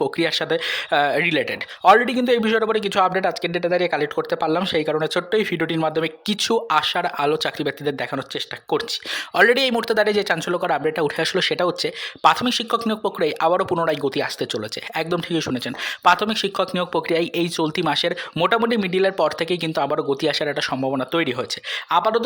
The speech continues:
কিন্তু যেটা জানা যাচ্ছে, রাজ্যে ওবিসি সার্টিফিকেট সম্পর্কিত যে ইস্যুটা তৈরি হয়েছে, সেটার কারণে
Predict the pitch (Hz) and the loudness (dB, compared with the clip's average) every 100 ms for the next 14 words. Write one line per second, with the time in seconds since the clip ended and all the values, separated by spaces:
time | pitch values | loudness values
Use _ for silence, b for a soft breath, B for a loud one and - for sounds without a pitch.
0 | 233 226 226 202 196 175 180 190 202 160 | 0 0 0 0 0 0 0 -2 -2 -2
1 | 165 165 170 202 196 - 190 190 190 165 | 0 0 0 -4 -4 -2 -2 -2 -2 -2
2 | 160 165 170 170 165 - 160 190 185 185 | -2 -2 -2 -2 -2 -2 0 0 0 0
3 | 156 151 170 180 - 147 160 156 151 | 0 0 -4 -4 -6 -2 -2 0 -2